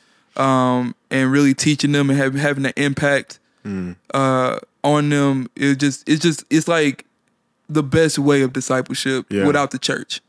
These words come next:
Speaker 2: Yeah.
Speaker 1: is sports
Speaker 2: Yeah.
Speaker 1: or being a father.
Speaker 2: Yeah.
Speaker 1: You know? Um, and I feel like you can use sports and fatherhood in so many different avenues to touch people,
Speaker 2: Mm-hmm.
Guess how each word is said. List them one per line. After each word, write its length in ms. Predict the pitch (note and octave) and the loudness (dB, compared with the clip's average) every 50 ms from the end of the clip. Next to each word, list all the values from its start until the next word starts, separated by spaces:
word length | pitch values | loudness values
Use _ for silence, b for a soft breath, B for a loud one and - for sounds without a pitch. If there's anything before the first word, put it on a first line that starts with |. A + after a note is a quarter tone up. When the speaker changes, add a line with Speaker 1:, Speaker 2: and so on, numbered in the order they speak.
| _ - | _ -6
Speaker 2:
Yeah. 160 | G2 F#2+ - | -4 -2 0
Speaker 1:
is 120 | D3 C#3+ | 0 -2
sports 500 | - - - C3 - - - - - - _ | -2 -2 -2 -2 -2 -4 -6 -12 -20 -20 _
Speaker 2:
Yeah. 260 | - F#2 F2+ E2+ E2 - | -6 -4 -4 -4 -6 -4
Speaker 1:
or 220 | A#2 C3+ C#3+ C#3 | -2 0 0 2
being 180 | C3 C#3+ C#3 C3 | 2 0 0 -2
a 40 | C3 | -2
father. 340 | C3 - C3+ - - - - - _ _ | -4 -4 -4 -4 -6 -8 -14 -18 _ _
Speaker 2:
Yeah. 260 | F#2+ F#2+ F2+ E2+ - - | -6 -4 -4 -4 -4 -2
Speaker 1:
You 120 | - C#3 C3+ | 0 0 2
know? 300 | C3+ C3 C3 B2+ C3+ - _ _ _ _ _ _ _ - | 2 0 0 -2 -4 -6 _ _ _ _ _ _ _ -4
Um, 640 | - C#3 C3+ C3 B2+ B2+ B2+ C3 C3+ - D3 - - _ _ _ _ _ _ | -2 0 2 2 2 0 -2 -2 -4 -6 -8 -10 -12 _ _ _ _ _ _
and 540 | C3 C#3 C#3 C3+ C3+ C3 C3 C3 C3 B2+ - - _ _ - | -2 0 0 2 2 2 0 0 -2 -4 -8 -14 _ _ -4
I 100 | C#3+ C#3 | -4 -2
feel 180 | - - D3+ | 0 0 0
like 340 | C#3 C#3 C#3 C3+ C3 B2+ C3 | 2 2 2 2 0 0 0
you 160 | C#3+ D3+ D3+ | 2 2 2
can 120 | C#3 C#3+ C#3+ | 2 0 0
use 440 | C#3 C3+ C#3+ D3 C#3+ C#3 C#3 C3+ | 2 4 4 6 6 6 4 2
sports 600 | - - - - C#3 C3+ C3+ C3 - - - - - b b b b b b b b b b b b _ | 0 -4 -2 0 2 2 2 2 0 -4 -10 -14 -16 b b b b b b b b b b b b _
and 260 | - C3+ C3+ C3+ C3 | -2 0 0 0 0
fatherhood 640 | - - C#3 C3+ C3 C3 C3+ C#3 C#3 C#3 C3+ B2+ C3 | 0 0 0 2 2 2 2 2 2 2 2 2 0
in 80 | C3 | -2
so 220 | C3 - C#3 C#3 C#3 | -2 0 0 2 2
many 220 | C#3 C3+ C3+ C3+ | 2 2 2 2
different 280 | C3 C3+ C3 B2 - - | 0 -2 -2 -2 -2 -2
avenues 440 | C3+ C3 C3 C3 C3+ C3+ C3+ C3 | 0 0 0 0 0 0 -2 -2
to 120 | - - C3 | -4 -6 -6
touch 340 | - - C#3 C3 B2+ - - | -4 -2 -2 -2 -2 -4 -2
people, 400 | - C#3 C#3 C#3 C#3 C#3 C3+ C#3 | 0 0 0 2 0 -2 -2 -2
Speaker 2:
Mm-hmm. 420 | G#2+ A2 G#2+ G#2 G#2 G2 G2+ F#2+ | -4 -6 -6 -4 -4 -4 -4 -4